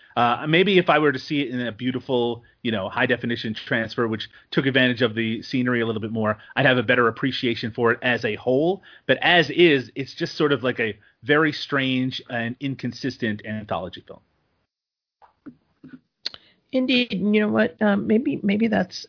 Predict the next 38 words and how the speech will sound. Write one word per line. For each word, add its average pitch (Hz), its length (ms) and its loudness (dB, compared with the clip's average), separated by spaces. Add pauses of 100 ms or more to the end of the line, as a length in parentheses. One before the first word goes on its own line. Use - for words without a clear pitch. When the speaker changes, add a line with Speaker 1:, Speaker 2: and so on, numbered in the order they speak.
Speaker 2:
uh, 175 300 0
another 190 320 2
reason 180 340 0
why 165 180 -4
I 160 40 -4
was 160 220 -4
like, 175 220 -6
going, 180 340 -6
"Oh, 226 200 0 (140)
I 170 60 -2
don't, - 280 -6
this - 200 -6
isn't 226 260 -2
as 143 140 -6
good - 180 -4
as 165 100 -6
I 156 80 -4
remember." 175 400 0 (760)
Because, 185 420 4
Speaker 1:
Mm-hmm. 143 160 -4
Speaker 2:
uh, 175 100 0
being 196 460 4
that 180 220 2
I 190 80 4
got 185 200 2
to - 60 -6
see - 200 2
it - 80 2 (180)
in, 240 460 4
you 185 100 2
know, 180 140 2
on 190 220 4
the 185 60 2
big 170 200 0
screen. 196 560 0
Speaker 1:
Oh, 139 280 6
interesting. 101 640 -2 (220)
Speaker 2:
You 202 80 2